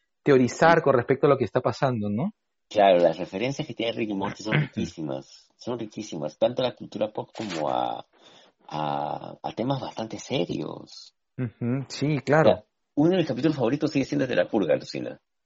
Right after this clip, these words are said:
Speaker 1: S-, sí, es interesante.
Speaker 2: Va, hay, hay capítulos
Speaker 1: <clears throat>
Speaker 2: mucho mejores, pero para mí el de La Purga es para analizarlo. Yo lo analizo varias veces.
Speaker 1: Uno
Speaker 2: Ese y el,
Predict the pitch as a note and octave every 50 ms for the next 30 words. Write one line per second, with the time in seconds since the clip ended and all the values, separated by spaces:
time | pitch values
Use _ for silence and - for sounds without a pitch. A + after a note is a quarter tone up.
0 | _ _ _ _ _ _ _ _ _ _ _ _ _ _ _ _ - - - -
1 | - - _ - A#2 - - E3+ E3 C#3+ C#3 D3+ - - D3+ C#3+ - E3+ D#3+ C#3+
2 | D#3 C3 A#2+ A2+ - C3 A#2 A2+ G#2+ - G2 F#2+ - _ _ _ _ _ _ _
3 | _ _ _ _ _ _ _ _ _ _ - F2 E2+ D#2+ - - D#3 D#3 - -
4 | - G#2 G#2+ - - G#2+ - - - D#3+ A#2+ F2+ G2+ G2 - A2+ G2 D#2 - -
5 | E2+ D2 - - - _ _ _ _ _ _ - D2+ C#2+ D2 D2 - - - _
6 | _ - - E2+ E2 E2 D#2+ F2 G#2+ B2 C3 D3 C3+ - - - - A#2+ A#2 A2+
7 | A#2+ B2+ C#3+ - - - G#2 - - - C3+ B2+ B2 A2+ F#2 D2+ D2+ D#2+ - -
8 | G2 G2+ - B2 - _ _ _ _ - G2 A#2+ C3+ D3 D3 B2+ G2+ F#2+ A2 A2+
9 | G#2+ A#2 A2 G#2+ A2 G#2+ F#2 E2+ E2 C#2+ - - - - - _ _ _ _ _
10 | - - E3+ F#3+ G#3 A#3 A#3+ G#3 G3 G3 E3 B2+ G2+ F#2 F2+